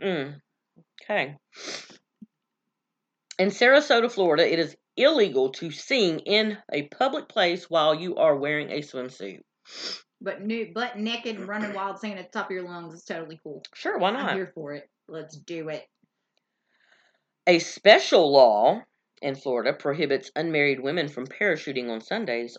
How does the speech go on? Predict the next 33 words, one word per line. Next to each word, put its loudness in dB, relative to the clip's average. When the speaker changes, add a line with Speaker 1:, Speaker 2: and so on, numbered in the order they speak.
Speaker 1:
or 6
she -6
shall 4
risk -2
arrest, 0
fine, 0
and -6
or -6
jailing. -6
Speaker 2:
So -12
as -4
long 0
as -6
she's -4
not 0
married. -8
Speaker 1:
No, 6
Speaker 2:
As, 0
as -10
she -4
Speaker 1:
as -10
Speaker 2:
can't -2
Speaker 1:
long 10
Speaker 2:
do 6
Speaker 1:
as 2
Speaker 2:
it. -2
Speaker 1:
she 2
is -2
married. 2
Speaker 2:
If 2
she's 0
married, 0
she, -10